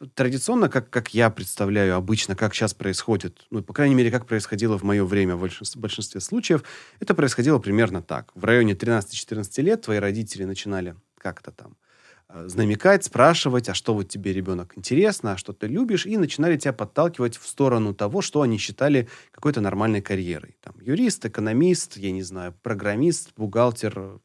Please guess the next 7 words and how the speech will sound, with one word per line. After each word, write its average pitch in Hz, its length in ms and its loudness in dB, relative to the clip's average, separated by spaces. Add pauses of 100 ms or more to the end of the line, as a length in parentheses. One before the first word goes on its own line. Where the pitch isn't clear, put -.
что - 280 -10
угодно 123 500 2 (440)
и 160 120 4
так 117 180 2
далее. 87 240 -10 (300)
Потом 175 260 2
постепенно 117 680 0